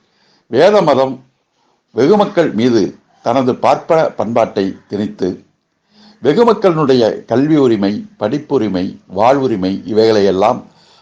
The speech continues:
பறித்து வைத்திருப்பதை எதிர்த்து தோன்றியதுதான் பெரியார் இயக்கம். இந்துக்கள் என்ற பெயர் பிரிட்டிஷ் ஆட்சி காலத்தில்தான் கொடுக்கப்பட்டது. அப்போது வேத மதத்துக்காரர்கள்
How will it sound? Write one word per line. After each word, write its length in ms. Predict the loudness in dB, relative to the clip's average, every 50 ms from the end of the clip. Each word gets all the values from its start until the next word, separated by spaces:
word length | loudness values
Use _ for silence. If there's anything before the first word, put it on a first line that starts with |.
| _ _ -4
பறித்து 540 | -2 0 0 0 -2 0 0 2 4 4
வைத்திருப்பதை 720 | 2 2 2 0 0 0 0 0 0 -2 0 0 -2 -2 0
எதிர்த்து 480 | -2 0 0 0 -2 -2 -4 -2 -2
தோன்றியதுதான் 840 | -2 0 0 -2 -2 -2 0 0 0 0 2 0 0 0 -2 -6 -10
பெரியார் 420 | -10 -8 -4 -2 -2 0 -2 -2 -2
இயக்கம். 420 | -4 -6 -6 -6 -8 -12 -12 -12 _ _ _ _ _ _ _ _ _ _ _ _ -20 -20 -20 _
இந்துக்கள் 640 | -4 -2 -2 0 0 -2 0 2 4 4 4 2 2
என்ற 300 | 2 2 4 4 2 0
பெயர் 420 | 0 0 2 2 2 2 0 -2 -2
பிரிட்டிஷ் 420 | -2 -2 0 0 -2 -2 -2 -2
ஆட்சி 320 | 0 0 0 0 -2 -6 -2
காலத்தில்தான் 720 | 0 0 -2 -2 -2 -4 -4 0 0 0 0 -2 -6 -12 -10
கொடுக்கப்பட்டது. 720 | -6 -6 -4 -4 -6 -6 -6 -8 -6 -6 -8 -8 -8 -16 _ _ _ _ _ _ _ _ _ _ _ -20 -20 -20 -20 -8
அப்போது 600 | -4 -4 -2 2 2 2 4 4 2 0 0 -4 -8 -2
வேத 360 | 2 4 4 6 6 4 4 2
மதத்துக்காரர்கள் 960 | 2 0 0 0 -2 -4 -2 0 0 0 0 0 -2 -4 -4 -4 -6 -10 _